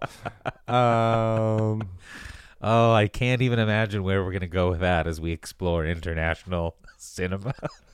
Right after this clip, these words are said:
Speaker 2: Hashtag
Speaker 1: Keep offending everybody with our accents.
Speaker 2: hashtag fascism, hashtag anti-F A. Let's get real political.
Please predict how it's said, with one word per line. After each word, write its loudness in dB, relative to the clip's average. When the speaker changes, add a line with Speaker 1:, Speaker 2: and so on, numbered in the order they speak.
Speaker 2:
Hashtag 4
Speaker 1:
Keep 2
offending 0
everybody 0
with -4
our 0
accents. -6
Speaker 2:
hashtag 0
fascism, 0
hashtag 0
anti-F 0
A. 0
Let's -4
get 0
real 4
political. -2